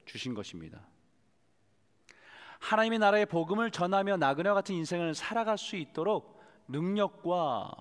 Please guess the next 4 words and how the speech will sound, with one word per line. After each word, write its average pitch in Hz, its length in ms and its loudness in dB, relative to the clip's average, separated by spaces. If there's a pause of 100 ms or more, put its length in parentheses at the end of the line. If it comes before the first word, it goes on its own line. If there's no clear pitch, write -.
(160)
권위를 123 380 -4
주셨습니다. - 680 -12 (1600)
능력, 135 760 -4
파워. 151 580 -4